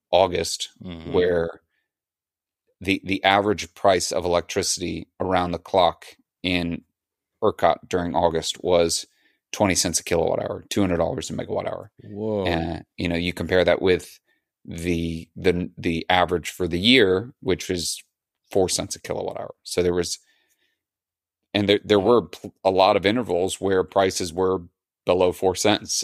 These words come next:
Speaker 1: you know, in, in the overnight and, um, during the, the early morning, you know, say from nine o'clock to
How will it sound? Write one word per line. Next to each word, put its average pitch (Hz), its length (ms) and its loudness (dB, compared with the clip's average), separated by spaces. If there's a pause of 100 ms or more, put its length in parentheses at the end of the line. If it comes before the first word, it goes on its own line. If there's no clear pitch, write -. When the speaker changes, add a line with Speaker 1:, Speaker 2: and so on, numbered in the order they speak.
(120)
Speaker 1:
you 92 120 -4
know, 95 180 -2
in, 95 220 0
in 92 180 -2
the 92 160 4
overnight 95 560 2
and, 87 500 -4 (420)
um, 85 480 -2 (480)
during 90 380 0
the, 85 440 2
the - 140 0
early 92 340 2
morning, 92 420 0
you 92 60 -4
know, 85 120 -4
say 82 260 -2
from 85 440 -4 (600)
nine 90 300 0
o'clock 87 460 0
to 85 580 -2